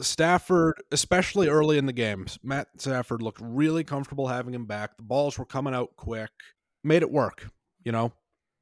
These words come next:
Ultimately, not enough, but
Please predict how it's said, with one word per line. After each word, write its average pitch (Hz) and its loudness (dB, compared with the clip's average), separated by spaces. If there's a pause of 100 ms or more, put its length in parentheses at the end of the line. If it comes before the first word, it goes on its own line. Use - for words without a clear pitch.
(960)
Ultimately, 165 0
not 135 4
enough, 170 0 (1040)
but 127 0